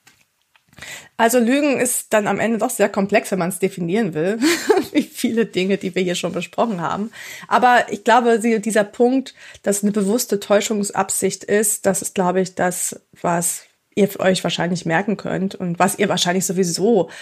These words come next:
auch wenn ihr von Lügen oder jemand, der Lügerei <laughs> bezichtigt, sowieso in gewisser Weise unterscheiden könnt, weil ihr das in eurem Sozialisation, eurer Sprachsozialisation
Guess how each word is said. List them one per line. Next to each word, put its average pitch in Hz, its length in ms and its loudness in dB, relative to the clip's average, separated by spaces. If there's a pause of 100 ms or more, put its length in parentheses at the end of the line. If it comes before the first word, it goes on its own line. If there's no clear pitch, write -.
(200)
auch 175 180 0
wenn 175 180 2
ihr 175 160 0
von 170 300 -4
Lügen 185 720 0 (220)
oder 190 120 2
jemand, 175 320 2 (640)
der 175 120 2
Lügerei 202 560 2
<laughs> - 60 -8
bezichtigt, 208 840 -2 (600)
sowieso 190 920 2
in 196 180 -4
gewisser 185 260 2
Weise 175 280 2
unterscheiden 180 580 0
könnt, 170 420 -4
weil 170 280 4
ihr 180 200 0
das 175 240 0
in 175 140 -2
eurem 165 600 -2 (520)
Sozialisation, 170 1200 0
eurer 151 260 -2
Sprachsozialisation 165 1400 -2